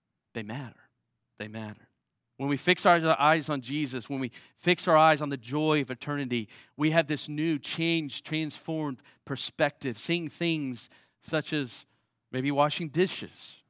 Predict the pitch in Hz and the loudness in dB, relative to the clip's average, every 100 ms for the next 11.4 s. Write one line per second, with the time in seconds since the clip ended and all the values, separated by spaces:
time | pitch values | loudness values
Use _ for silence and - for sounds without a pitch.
0 | _ _ - 131 151 160 175 160 120 113 | _ _ -10 -4 2 4 4 2 -2 -6
1 | 110 - 147 151 147 - - 180 143 92 | -8 -2 -2 0 -4 -6 0 2 2 -2
2 | 90 _ _ _ _ _ 113 117 110 107 | -12 _ _ _ _ _ -2 0 0 -6
3 | _ _ _ _ - 156 180 185 185 151 | _ _ _ _ 0 4 6 6 4 4
4 | 156 - 202 185 165 123 107 - - - | 0 -2 -2 0 0 -2 -6 -10 -12 -8
5 | 139 110 107 92 _ _ _ _ _ _ | -8 -8 -12 -14 _ _ _ _ _ _
6 | _ _ _ _ _ _ _ _ - 127 | _ _ _ _ _ _ _ _ -12 -10
7 | 143 127 - 135 127 143 123 107 87 73 | -8 -8 -6 -4 -4 -6 -6 -8 -14 -12
8 | 120 123 110 127 - 127 131 - - 175 | -6 -6 -6 -8 -8 -8 -8 -8 -8 -6
9 | 180 143 120 123 120 135 131 131 - 127 | -6 -8 -8 -6 -2 0 0 -2 -8 -14
10 | 110 - 147 143 139 - 131 127 - 104 | -14 -14 -10 -10 -10 -10 -10 -10 -14 -14
11 | 117 - - | -14 -14 -16